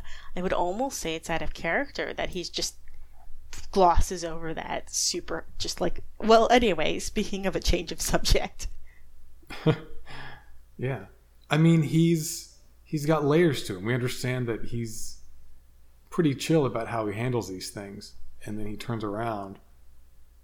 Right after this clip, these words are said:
Speaker 2: and that, that, I think that anger is also real. It comes from a real place.
Speaker 1: Yeah.
Speaker 2: So.
Speaker 1: I guess I would have assumed that with the passage of time, he would have been a little less.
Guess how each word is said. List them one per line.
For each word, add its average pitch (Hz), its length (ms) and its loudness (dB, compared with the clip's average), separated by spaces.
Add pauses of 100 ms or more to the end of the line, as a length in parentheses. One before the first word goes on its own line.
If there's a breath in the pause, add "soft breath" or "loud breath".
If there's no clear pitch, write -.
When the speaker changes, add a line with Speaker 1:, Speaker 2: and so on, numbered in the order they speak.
(260)
Speaker 2:
and 104 120 -6
that, 107 200 -8
that, 107 240 -4 (320)
I 135 80 4
think 151 140 4
that 156 100 8
anger 156 240 6
is 139 100 0
also 131 300 0
real. 87 180 -8
It 95 80 -12
comes 110 160 -4
from 104 140 -8
a - 20 -10
real 92 180 -8
place. - 440 -14 (340)
Speaker 1:
Yeah. - 140 -4 (1800)
Speaker 2:
So. - 200 -18 (1200 loud breath)
Speaker 1:
I 233 40 2
guess 320 200 4
I 359 60 4
would 294 100 0
have 233 100 2
assumed 180 420 -2
that 156 140 2
with - 140 -10
the - 80 -6
passage - 460 -2
of 151 100 -8
time, - 320 -6
he - 180 -10
would 165 180 -6
have 160 120 -8
been 160 160 -2
a 147 60 -2
little 160 400 -4 (100)
less. - 760 -4